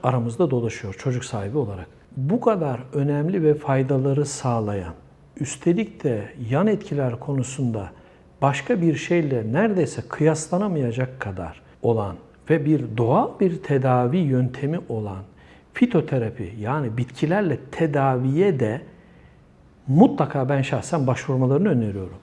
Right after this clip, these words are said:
Niçin? Erkekteki sperm sayısını güçlendirmek için. Pek çok yapılan bilimsel araştırmada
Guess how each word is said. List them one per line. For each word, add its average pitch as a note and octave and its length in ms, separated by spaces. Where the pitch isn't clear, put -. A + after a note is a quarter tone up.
Niçin? G#3+ 500
Erkekteki F3+ 640
sperm F#3+ 480
sayısını D3 760
güçlendirmek D#3+ 760
için. G2+ 220
Pek A#3 180
çok - 200
yapılan B2 340
bilimsel C#3 400
araştırmada A2+ 800